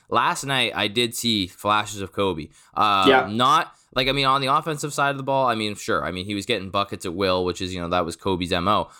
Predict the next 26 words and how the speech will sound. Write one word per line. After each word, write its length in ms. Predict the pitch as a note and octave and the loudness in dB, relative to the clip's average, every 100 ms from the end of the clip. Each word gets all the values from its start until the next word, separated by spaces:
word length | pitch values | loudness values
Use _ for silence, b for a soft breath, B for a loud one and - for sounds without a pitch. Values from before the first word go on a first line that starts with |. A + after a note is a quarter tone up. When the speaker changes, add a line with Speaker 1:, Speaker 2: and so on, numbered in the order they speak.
| b | b
Speaker 1:
Um, 360 | - G2 F#2+ F2+ | 0 2 2 0
but 100 | B2 | 0
it 40 | |
was 120 | B2+ A#2 | 2 0
the 80 | |
defense 560 | A2 A#2+ B2+ A2+ F2 - | 0 2 2 0 -2 -2
that 160 | G#2+ F#2+ | -2 2
really, 600 | G#2+ A#2+ A#2 G#2+ F#2+ _ _ - | 2 2 2 0 -2 _ _ 0
uh, 600 | G2+ G2 F#2+ F#2 F#2 F2 | 2 4 2 2 0 -2
really 280 | A2 A#2+ A2+ | 0 0 2
made 200 | G#2+ G2 | 0 -4
me 80 | |
think 360 | F#2+ G#2+ G2 G2 | -4 -2 -2 -2
of, 140 | F2+ F#2 | -4 0
uh, 40 | |
of 580 | F2 E2 E2 F2+ F#2 - | 0 2 2 2 0 -2
Kobe 300 | G#2+ G2+ F#2+ | 0 0 2
there 160 | F#2+ | 0
a 40 | F2+ | 2
little 180 | F#2 F#2+ | 0 0
bit 100 | F2+ | -2
more. 380 | F#2 G2 F2 b b _ | 2 2 2 b b _
Uh, 560 | F#2 G2 F2+ F2 - - - | 0 2 2 0 -2 -8 -10
it, 300 | - A2+ C3 | -4 2 6
Speaker 2:
Yeah, 160 | F3 | 6
Speaker 1:
it's, 80 | D3+ | 4